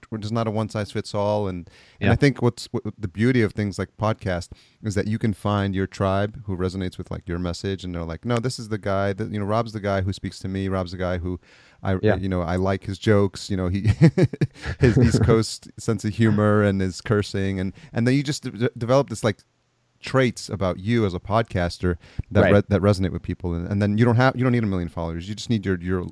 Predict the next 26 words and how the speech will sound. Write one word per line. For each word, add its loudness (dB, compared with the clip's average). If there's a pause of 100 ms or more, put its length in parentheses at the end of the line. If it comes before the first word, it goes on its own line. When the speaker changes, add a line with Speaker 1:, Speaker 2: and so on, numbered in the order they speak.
Speaker 1:
loyal 0 (240)
thousand, -4
right? -6
Your, -4
your, -10
your -10 (460)
Speaker 2:
That's -8 (220)
Speaker 1:
thousand 4
Speaker 2:
right. 2
Speaker 1:
tr-, -20
thousand -4
true -8
fans. -10 (420)
Speaker 2:
That's 4
right. 6
And 4
for 6
anybody 6
that's 4
starting 4
a 2
podcast 2
out 2
there, 4
your, 6
your 6